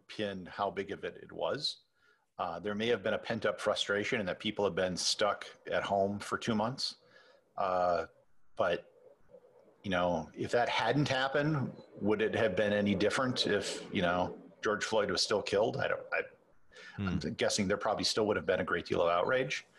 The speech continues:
Speaker 1: Uh, will there probably be a spike? Yeah, but I've also been, been looking a lot at the, the data. And when you look at, i-, in the U S, I think half of the deaths have come from people in nursing homes.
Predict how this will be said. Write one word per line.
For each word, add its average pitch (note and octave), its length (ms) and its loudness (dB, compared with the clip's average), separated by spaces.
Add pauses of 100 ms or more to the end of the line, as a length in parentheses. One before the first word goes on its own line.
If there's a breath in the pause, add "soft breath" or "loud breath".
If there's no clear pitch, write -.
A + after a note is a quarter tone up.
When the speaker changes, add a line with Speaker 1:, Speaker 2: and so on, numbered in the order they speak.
(580 loud breath)
Speaker 1:
Uh, G2 360 4
will A2+ 260 4
there C3+ 100 4
probably C3+ 320 2
be A#2+ 140 2
a A2 40 0
spike? - 580 0 (280)
Yeah, D#3+ 500 2 (140)
but D3 100 4
I've C#3+ 160 2
also B3+ 300 4
been, F#3+ 340 2 (180)
been C3+ 200 2
looking D3+ 280 2
a C#3+ 60 6
lot C3 260 4
at C3+ 200 2
the, A#2 100 2 (120)
the A2 80 2
data. G#2 540 2
And A#2 160 2
when A2+ 140 4
you E3 120 2
look F3+ 260 2
at, A#2 440 0 (840 loud breath)
i-, B2+ 140 -2
in C#3+ 140 2
the C3+ 80 4
U C3+ 140 4
S, E3 200 2
I B2+ 60 2
think A#2 220 -2
half E3 540 -2 (160)
of A2 240 2
the G2+ 260 4
deaths - 640 0
have - 240 -2
come A#2+ 380 0
from F#2+ 580 0
people A#2 320 0
in F#2+ 80 -2
nursing F#2+ 320 -4
homes. - 400 -8